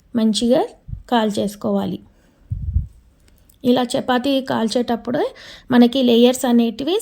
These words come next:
సపరేట్ సపరేట్గా అవుతుంది, మంచి కలర్ అనేది వస్తుంది. చూస్తుంటేనే తెలిసిపోతుంది అనమాట, పొరలు అనేటివి సపరేట్ అవుతూ ఉంటుందండి. ఇలానే చేసేసుకోవాలి సింపుల్గా. ఇలా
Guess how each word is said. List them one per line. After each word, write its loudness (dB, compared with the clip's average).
సపరేట్ -2
సపరేట్గా 0
అవుతుంది, -2
మంచి 2
కలర్ 0
అనేది 0
వస్తుంది. -2
చూస్తుంటేనే 0
తెలిసిపోతుంది -2
అనమాట, -2
పొరలు 2
అనేటివి -2
సపరేట్ -2
అవుతూ -2
ఉంటుందండి. -2
ఇలానే 2
చేసేసుకోవాలి -2
సింపుల్గా. -4
ఇలా 4